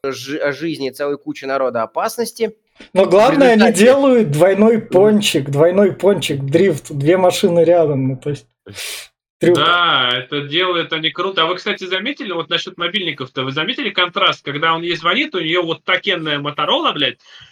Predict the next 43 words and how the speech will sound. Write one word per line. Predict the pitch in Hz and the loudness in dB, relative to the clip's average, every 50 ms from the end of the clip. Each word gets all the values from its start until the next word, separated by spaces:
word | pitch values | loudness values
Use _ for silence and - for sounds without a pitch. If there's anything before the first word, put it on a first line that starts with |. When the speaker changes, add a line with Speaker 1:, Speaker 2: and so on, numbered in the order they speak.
| _ _ _ - | _ _ _ -4
Speaker 3:
и | - 220 | -2 0
он | 240 285 330 349 302 269 | 2 2 2 2 2 2
вот, | 269 269 _ | 0 0 _
вот | - 220 277 294 - | -2 -2 -2 -2 -2
с | - | -4
таким, | - 269 262 262 - 277 311 285 | 0 0 0 0 2 -2 -2 -2
блядь, | 240 254 269 262 - | 0 -2 -4 -4 -2
маленьким | 220 233 262 269 226 220 233 208 | -2 -2 -2 -2 -4 -8 -8 -8
телефоном, | 208 240 226 277 359 359 294 254 226 196 170 165 170 | -6 -4 -4 -4 -4 -2 -2 -2 -2 0 -2 -4 -4
если | 170 165 190 196 185 185 202 208 | -6 -6 -2 -2 -2 0 -2 -2
общается | 202 - 240 214 180 165 | -2 -2 -2 -2 -2 -2
такой, | 160 160 156 170 160 | -4 -4 -2 -2 -2
а | 143 156 151 | 0 0 0
ну, | 160 220 262 254 | -2 -2 -6 -6
а | 254 175 | -4 -4
он | 185 214 233 208 | -4 -6 -6 -8
же | 196 196 190 | -8 -10 -10
ж, | 185 | -10
блядь, | 185 196 196 196 - | -6 -4 -4 -4 -4
шпион, | - - 208 190 175 175 190 208 196 156 | -8 -6 -4 -2 -2 0 0 0 0 0
а | 139 135 135 | 0 0 0
она | 131 143 165 170 147 139 | 0 -2 -2 0 0 0
обычный | 131 160 175 - 160 143 | -2 -4 -8 -8 -6 -6
обыватель, | 139 135 135 127 143 156 147 - 131 113 | -6 -4 -4 -2 -2 -2 -2 -4 -8 -10
там | - 127 127 | -6 -4 -2
у | 233 | -2
Speaker 2:
Ну, | 233 | -2
Speaker 3:
неё | 214 147 131 131 | -2 -4 -6 -6
вот | 127 135 | -4 0
Speaker 1:
ну, | 156 | 2
Speaker 3:
это | 170 160 127 | 2 2 0
вот, | 117 120 117 | -2 -6 -10
блядь, | - - 120 214 | -10 -10 -8 -4
Speaker 2:
Nokia | 208 185 196 220 | 0 4 4 6
Speaker 3:
тупик. | 240 - - - | 6 6 4 2
Speaker 1:
ему, | 196 208 208 - - - - _ _ _ _ _ _ _ _ _ _ | 2 2 0 -2 -4 -8 -16 _ _ _ _ _ _ _ _ _ _
ему | - 160 156 156 208 220 220 220 | -16 -12 -6 -4 -2 0 2 2
ничего | 220 208 202 180 196 180 | 2 2 0 -2 -4 -6
компенсировать | - 170 160 151 - 156 147 147 - 143 131 123 113 107 - | -6 -8 -8 -6 -6 -8 -8 -6 -6 -6 -6 -6 -8 -10 -10
не | - 107 | -12 -12
надо. | 98 87 82 160 165 143 - - _ - - | -10 -10 -10 -8 -8 -8 -10 -12 _ -8 -4
Speaker 2:
Н-, | 185 196 202 196 | -2 2 4 6
Nokia | 202 233 262 - - 262 240 226 | 6 6 6 4 4 4 4 4